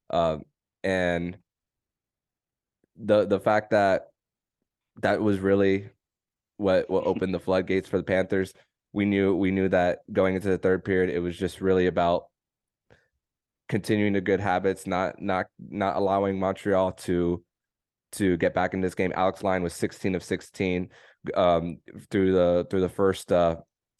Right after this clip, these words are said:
Speaker 1: thirty-eight minutes, uh, right before the, the third period. And then, of course, the frustration happened. Arber Xhekaj and Giovanni Smith, right towards the end of the second period, were, were getting into it. And, of course, they,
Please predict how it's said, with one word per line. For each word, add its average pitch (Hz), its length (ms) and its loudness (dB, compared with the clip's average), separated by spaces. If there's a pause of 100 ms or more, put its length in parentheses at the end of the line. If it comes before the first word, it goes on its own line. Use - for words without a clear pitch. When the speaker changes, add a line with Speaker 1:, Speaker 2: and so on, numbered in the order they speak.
(340)
Speaker 1:
thirty-eight 104 420 2
minutes, 92 460 -4 (100)
uh, 87 340 2 (120)
right 90 180 0
before 92 520 0 (440)
the, 82 460 2 (800)
the 101 140 -2
third 92 220 2
period. 95 200 2
And 90 160 -2
then, 90 160 2
of 82 140 -6
course, 101 220 0
the - 80 -4
frustration 98 520 -2
happened. 82 300 -4 (100)
Arber 101 260 2
Xhekaj 92 560 0 (440)
and 92 120 -2
Giovanni 90 360 -2
Smith, 95 300 -2
right 90 260 0
towards 95 240 -2
the 90 100 -2
end 87 140 0
of 87 40 -4
the 85 100 -4
second 90 320 -2
period, 90 260 0
were, 87 400 0
were 85 180 -2
getting 90 320 -2
into 90 300 -2
it. 92 100 2
And, 87 380 -6
of 90 140 -6
course, 90 240 -2
they, 87 360 -2